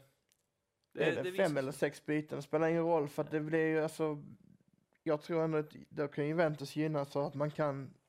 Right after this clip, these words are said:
Speaker 2: till och med byta in en Cristiano Ronaldo,
Speaker 1: Mm.
Speaker 2: eller en, eh, Dybala,
Speaker 1: Mm.
Speaker 2: eller Douglas Costa som kommer in som är blixtsnabb.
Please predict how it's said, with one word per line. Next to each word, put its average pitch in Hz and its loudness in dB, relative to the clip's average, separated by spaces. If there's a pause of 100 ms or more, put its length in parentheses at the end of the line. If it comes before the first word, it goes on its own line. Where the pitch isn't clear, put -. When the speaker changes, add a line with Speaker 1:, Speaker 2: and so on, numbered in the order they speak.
(140)
Speaker 2:
till 160 0
och 160 2
med 151 2
byta 151 0
in 143 0
en 147 -2
Cristiano 151 0
Ronaldo, 147 -2 (200)
Speaker 1:
Mm. 131 -10 (360)
Speaker 2:
eller 139 0
en, 143 0
eh, 139 -4
Dybala, 143 0 (200)
Speaker 1:
Mm. 131 -16 (280)
Speaker 2:
eller 123 -2 (580)
Douglas 147 -2
Costa 151 -4
som 151 -8
kommer 147 -2
in 143 -2
som 156 -6
är 151 -2
blixtsnabb. 147 -4